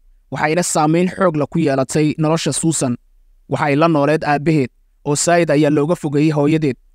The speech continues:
Markii ay jaamacad ku biirtay, waxay baratay wiil lagu magacaabo Cali. Muddo kadib isbarashadoodii waa ay isguursadeen. Dabcan, waxaan dhihi karnaa waa ay isla baxsadeen, waayo aabbaheed arooskaa waa uu ka soo hor jeeday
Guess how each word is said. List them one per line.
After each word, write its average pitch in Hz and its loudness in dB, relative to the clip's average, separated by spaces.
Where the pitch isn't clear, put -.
Markii 151 0
ay 147 2
jaamacad 139 0
ku 180 -2
biirtay, 139 -2
waxay 160 2
baratay 151 0
wiil 175 2
lagu 151 0
magacaabo 147 0
Cali. 151 0
Muddo 151 -2
kadib 151 -2
isbarashadoodii 143 0
waa 156 2
ay 139 0
isguursadeen. 131 -4
Dabcan, 139 -2
waxaan 160 0
dhihi 180 2
karnaa 165 0
waa 156 2
ay 139 0
isla 165 0
baxsadeen, 139 -4
waayo 151 2
aabbaheed 160 2
arooskaa 165 2
waa 147 2
uu 147 0
ka 180 -2
soo 165 0
hor 160 0
jeeday 151 0